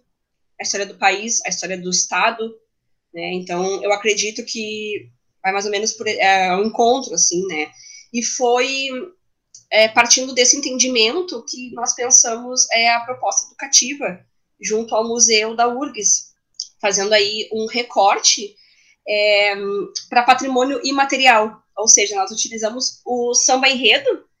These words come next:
né, é, sambas enredos que vão ao encontro, é, da lei, da obrigatoriedade da lei, que abordassem, é, esses elementos que a professora Zoilda, ela traz,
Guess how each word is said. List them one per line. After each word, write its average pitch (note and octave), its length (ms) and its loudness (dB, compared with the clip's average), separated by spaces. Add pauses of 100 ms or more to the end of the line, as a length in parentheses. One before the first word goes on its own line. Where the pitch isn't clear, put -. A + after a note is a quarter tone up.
(440)
né, F3+ 460 2
é, F#3+ 240 2
sambas A3 380 0
enredos A#3 760 2
que A3+ 200 -10
vão G#3+ 220 0
ao A#3 100 -2
encontro, B3 720 -4 (340)
é, G3 440 4
da G#3+ 140 4
lei, G#3 340 2 (160)
da F3+ 220 0
obrigatoriedade F#3+ 640 0
da G#3 120 0
lei, G#3+ 360 -4 (480)
que C#4+ 160 -2
abordassem, C4 720 0
é, A3 320 2
esses A3+ 240 0
elementos A#3 560 -2
que - 120 -6
a A3 40 -4
professora G#3+ 400 -8
Zoilda, G#3 540 -4
ela F#3 420 -2 (280)
traz, - 540 -4